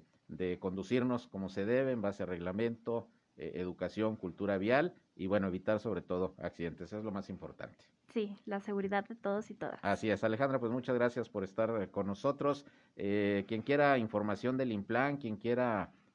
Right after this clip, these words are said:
Speaker 1: que sacan ustedes mucha información sobre co-, las condiciones de muchas áreas aquí del municipio, eh, ¿dónde pueden obtener información?
Speaker 2: Eh, directamente la página, se la repito, es T R C implan punto gov punto M X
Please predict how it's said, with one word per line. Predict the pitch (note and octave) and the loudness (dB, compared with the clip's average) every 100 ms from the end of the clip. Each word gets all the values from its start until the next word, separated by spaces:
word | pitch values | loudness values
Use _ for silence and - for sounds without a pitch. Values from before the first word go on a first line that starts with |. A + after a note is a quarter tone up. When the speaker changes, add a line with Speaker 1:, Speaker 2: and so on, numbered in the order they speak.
| - | -14
Speaker 1:
que | E2+ | -6
sacan | G#2 - B2 | -4 -2 -2
ustedes | G2 A2+ G#2+ | -2 -2 -2
mucha | C#3 D3 | -4 -4
información | G#2+ F#2 F2 E2 G2+ A#2+ B2 | -6 -6 -8 -6 -2 -2 0
sobre | G2+ E2+ | -4 -4
co-, | - - | -8 -8
las | E2+ - | -8 -8
condiciones | F2+ F2 - A#2 A#2+ G2 | -8 -6 0 2 2 0
de | F2+ | -2
muchas | G#2 - - | -2 -6 -2
áreas | G#2 G#2+ G2+ | 0 0 -4
aquí | - G#2 | -4 0
del | G2 | 0
municipio, | F#2+ F#2 G2+ A#2+ C3 A#2 - - - - | 0 -2 0 2 4 4 0 -20 -18 -6
eh, | G2+ | 0
¿dónde | C#3 D3 | 0 0
pueden | C#3+ C#3 | -2 -4
obtener | - A#2+ | -4 -4
información? | B2+ G#2 G2+ F#2+ A#2 - _ _ _ - | -4 -6 -8 -8 -10 -12 _ _ _ 2
Speaker 2:
Eh, | B3 | 6
directamente | A#3+ D4 C#4+ F4 E4+ E4 E4+ | 6 6 8 8 8 8 8
la | C#4 | 8
página, | C4 C4+ D#4+ F4+ | 6 4 4 4
se | C#4+ | 4
la | A#3+ A3 | 4 6
repito, | G#3+ B3+ B3+ D4+ | 4 2 4 4
es | D4 - | 4 6
T | C#4 | 6
R | C#4 C#4+ | 8 6
C | C#4+ D4+ | 4 4
implan | C#4+ B3+ B3+ B3 D4 | 6 6 8 8 8
punto | C#4+ C#4 B3+ A#3+ | 4 2 4 8
gov | B3 C4 - | 8 6 4
punto | C4 A#3+ B3 | 4 6 6
M | A#3+ A#3+ A#3+ | 6 6 6
X | A#3+ D#4+ F#4 | 4 2 0